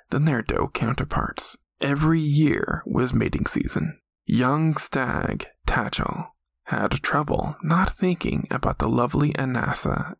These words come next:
every second. There might have been other more beautiful does around, but none of them had her sweet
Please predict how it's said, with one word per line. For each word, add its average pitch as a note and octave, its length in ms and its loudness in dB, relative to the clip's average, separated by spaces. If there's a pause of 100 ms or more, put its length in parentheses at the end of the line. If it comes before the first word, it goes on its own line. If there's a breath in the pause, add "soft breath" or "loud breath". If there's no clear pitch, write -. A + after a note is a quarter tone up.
every A#2+ 300 -2
second. - 560 -4 (600)
There C#3+ 140 0
might D3 280 0
have C3 260 0
been A2 560 0
other A#2 360 0
more A#2+ 560 2
beautiful - 460 -2
does - 340 0
around, - 520 0
but - 200 -2
none D3 180 4
of C#3+ 140 0
them - 340 -4
had B2 260 -2
her B2 300 0
sweet - 560 -4